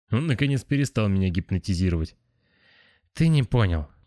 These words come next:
сказал он, отворачиваясь. «Твою жизнь невозможно изменить.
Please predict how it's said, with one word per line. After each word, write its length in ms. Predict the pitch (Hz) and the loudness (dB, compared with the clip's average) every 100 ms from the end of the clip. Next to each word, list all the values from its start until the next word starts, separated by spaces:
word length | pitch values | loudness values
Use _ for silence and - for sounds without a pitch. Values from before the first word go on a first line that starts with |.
| _ _ _ _ | _ _ _ _
сказал 420 | - - 104 104 | -8 -2 0 2
он, 160 | 101 98 | 2 0
отворачиваясь. 760 | 95 104 107 95 - 80 76 _ _ _ - _ _ | 0 0 0 0 -2 -6 -6 _ _ _ -20 _ _
«Твою 380 | - 95 127 147 | -2 0 2 2
жизнь 340 | 123 143 113 | 0 0 2
невозможно 760 | 117 113 120 107 120 131 117 113 | 2 2 2 2 0 2 2 0
изменить. 540 | 104 110 98 82 - | 2 0 0 -2 -8